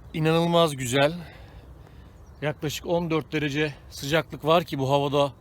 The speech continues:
yani bu mevsimde daha doğrusu oldukça iyi bir sıcaklık. Su çarşaf gibi. Mera'da oynaklar başlamış. Bakalım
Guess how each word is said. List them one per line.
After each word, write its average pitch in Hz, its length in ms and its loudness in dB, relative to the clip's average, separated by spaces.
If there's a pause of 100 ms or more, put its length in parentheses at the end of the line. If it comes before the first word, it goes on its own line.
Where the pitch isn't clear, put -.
(920)
yani 110 180 -4
bu 156 80 2
mevsimde 139 480 2
daha 131 180 2
doğrusu 131 240 -4
oldukça 151 520 -2
iyi 131 160 0
bir 120 40 -6
sıcaklık. 127 680 -6 (920)
Su - 240 -8
çarşaf 170 560 0
gibi. 170 320 0 (1040)
Mera'da 151 460 0
oynaklar 131 560 -2
başlamış. 175 680 -2 (1800)
Bakalım 165 420 -2